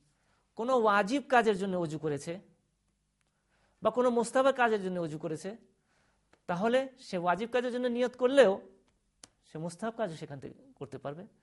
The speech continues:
অথবা কোনো মোস্তাহাব কাজের জন্য যদি অজু করে থাকে, সে ওয়াজিব কাজও করতে পারবে, কোনো অসুবিধা নেই।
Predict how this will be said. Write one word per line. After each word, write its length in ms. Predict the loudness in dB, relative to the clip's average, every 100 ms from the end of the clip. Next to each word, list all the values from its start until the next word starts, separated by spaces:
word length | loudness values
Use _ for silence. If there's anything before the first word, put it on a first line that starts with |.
| _ _ _ -2
অথবা 400 | -2 4 2 2 -4 _ _ -8
কোনো 140 | -2
মোস্তাহাব 400 | 0 0 0 -2 0
কাজের 220 | -2 0
জন্য 220 | -2 -4
যদি 160 | -2 0
অজু 220 | 0 0
করে 200 | 2 4
থাকে, 300 | 2 -4 -8 _ _ _
সে 140 | -14 -8
ওয়াজিব 260 | -6 -8 -10
কাজও 220 | -10 -10
করতে 220 | -14 -14
পারবে, 300 | -12 -12 -14 -20 _ _ -8
কোনো 240 | -4 -4
অসুবিধা 560 | -4 -6 -6 -8 -8 -8
নেই। 220 | -8